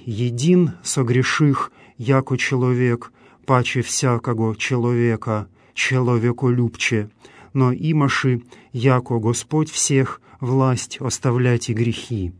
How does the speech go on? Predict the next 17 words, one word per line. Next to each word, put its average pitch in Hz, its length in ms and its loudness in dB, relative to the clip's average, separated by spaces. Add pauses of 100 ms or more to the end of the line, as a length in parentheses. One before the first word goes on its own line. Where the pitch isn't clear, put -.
(300)
Дел 160 340 2
твоих 151 500 4
да 143 180 2
не 135 140 6
презреши, 143 840 0 (520)
создание 139 720 4
твоего 135 500 2
да 127 160 2
не 131 200 2
оставиши». 95 960 -4 (120)
Слово 135 540 0 (260)
«дело», 113 680 0 (320)
точнее, 120 520 -4
дел, 113 520 2
с - 100 -8
которого 117 500 -2
начинается 107 920 -2